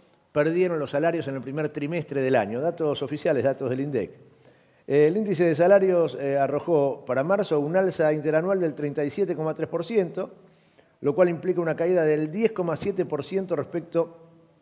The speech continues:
eh, con el poder adquisitivo frente a la inflación del cincuenta y cuatro coma siete. Bueno, desde la asunción de Macri, el salario mínimo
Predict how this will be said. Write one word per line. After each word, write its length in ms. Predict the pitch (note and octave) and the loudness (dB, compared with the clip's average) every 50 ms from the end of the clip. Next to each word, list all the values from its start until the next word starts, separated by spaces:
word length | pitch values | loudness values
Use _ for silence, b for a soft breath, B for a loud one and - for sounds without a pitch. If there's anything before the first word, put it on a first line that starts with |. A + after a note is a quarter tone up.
| _ _ _ _ _ - | _ _ _ _ _ -8
eh, 560 | B2 A#2+ A#2 A#2 A2+ A2+ A2 G#2+ G#2+ G2+ F#2+ - | -6 -4 -2 0 0 0 0 0 -2 -4 -6 -6
con 100 | A2+ A2+ | -6 -6
el 80 | A2+ - | -6 -4
poder 220 | - D3 E3 E3 | 0 0 2 0
adquisitivo 560 | D#3 C3+ A#2+ C#3+ C#3 F#3+ G3 G3 F#3 - - - | 0 -2 -6 -8 -4 0 2 2 2 0 -2 -2
frente 300 | - F3+ G3+ G3+ F#3 F3+ | 2 2 2 2 2 -2
a 20 | |
la 60 | D3+ | -4
inflación 380 | C#3 B2 C#3 C3+ - - F3 E3+ | -2 -2 -4 -4 -2 -4 -4 -4
del 120 | D#3+ D3 | -4 -4
cincuenta 400 | - - C3 - C#3 C3 B2 B2+ | -6 -8 -8 -6 -6 -4 -2 -4
y 60 | A#2+ | -4
cuatro 300 | G#2+ - D#3+ D#3+ D#3+ D3 | -2 -2 -2 -2 -4 -6
coma 180 | - C3 B2 A#2 | -8 -6 -6 -6
siete. 440 | G#2+ - E2+ D2 C2 - - C#2 - _ _ b b b b b b b b b b b b b _ _ _ _ _ _ _ _ _ _ _ _ _ b b b b b b b b b b | -8 -8 -10 -12 -12 -12 -16 -18 -18 _ _ b b b b b b b b b b b b b _ _ _ _ _ _ _ _ _ _ _ _ _ b b b b b b b b b b
Bueno, 260 | - G#3+ C#3 G2+ F2+ - - - _ _ _ _ _ _ b b b b b | -2 -2 -2 -2 -4 -10 -16 -20 _ _ _ _ _ _ b b b b b
desde 220 | b - D#3 D3 F#3 | b -4 0 2 4
la 100 | F#3 F3+ | 2 2
asunción 360 | F3+ G3 G3 F#3 - D4 B3 | 2 0 -6 -6 -6 -6 -4
de 80 | F#3 D#3+ | -4 -4
Macri, 540 | F3+ A3+ A3+ - F3 E3+ B2+ A2+ G#2+ - - | -2 -4 -4 -4 -6 -6 -4 -4 -6 -8 -8
el 140 | B2 B2 A#2+ | -8 -8 -4
salario 440 | - D3+ D3+ F#3 G#3+ G#3+ F3+ D3+ | -2 -2 0 0 0 0 0 -2
mínimo 680 | C3+ D#3 F#3 A3 A3+ G#3+ F#3 D3+ C3 A#2 G#2 F2+ D#2 | -2 -4 -4 -4 -4 -4 -4 -4 -6 -8 -10 -10 -12